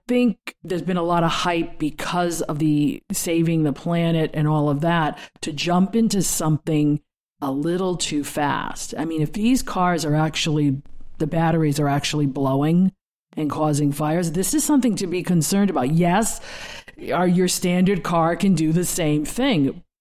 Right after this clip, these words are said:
but it's been, you know, we've had cars now in this configuration for, I'll say,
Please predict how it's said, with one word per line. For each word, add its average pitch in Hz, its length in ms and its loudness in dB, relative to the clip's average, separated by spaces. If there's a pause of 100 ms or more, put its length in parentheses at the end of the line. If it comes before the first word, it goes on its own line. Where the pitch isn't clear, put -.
(120)
but 170 360 0 (520)
it's 190 300 -2
been, 175 560 0
you 202 120 -2
know, 170 100 0
we've 160 200 0
had 185 180 -2
cars 180 460 0
now 160 260 2
in 156 120 2
this 156 120 2
configuration 156 800 0
for, 151 240 -4 (240)
I'll 170 180 2
say, 160 460 0